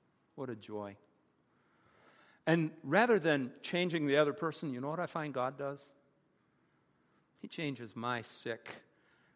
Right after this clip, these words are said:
and sinful and twisted heart. He says to me,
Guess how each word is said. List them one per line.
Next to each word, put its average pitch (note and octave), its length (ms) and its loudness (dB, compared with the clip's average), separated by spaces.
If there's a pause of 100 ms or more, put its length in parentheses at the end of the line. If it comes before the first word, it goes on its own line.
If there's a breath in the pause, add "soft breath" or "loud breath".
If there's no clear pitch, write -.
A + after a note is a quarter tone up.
(160 soft breath)
and A#2 120 -8
sinful G#2+ 500 -8
and F#2+ 100 -10
twisted - 460 -14
heart. - 400 -20 (2500 soft breath)
He D3 140 -4
says D3+ 440 2
to - 140 -10
me, A#2+ 480 -6